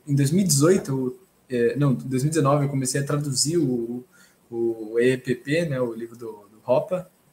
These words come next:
The Economics and Ethics of Private Property. Só que daí eu descobri que tava, já tinham feito.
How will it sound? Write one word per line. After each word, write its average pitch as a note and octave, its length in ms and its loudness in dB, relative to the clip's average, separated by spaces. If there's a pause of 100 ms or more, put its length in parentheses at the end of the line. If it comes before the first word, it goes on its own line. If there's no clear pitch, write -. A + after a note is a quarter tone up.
(320)
The A#2 80 -8
Economics A2+ 560 -6
and G#2+ 160 -8
Ethics A2 380 -10
of - 140 -10 (100)
Private A2 320 -6
Property. C#3+ 560 -8
Só - 140 -6
que D#3+ 60 -4
daí F#3+ 200 8
eu G#3+ 60 10
descobri G3+ 300 2
que - 80 -10
tava, G#3 300 6 (120)
já E3+ 120 4
tinham G#3 160 -2
feito. E3 380 -6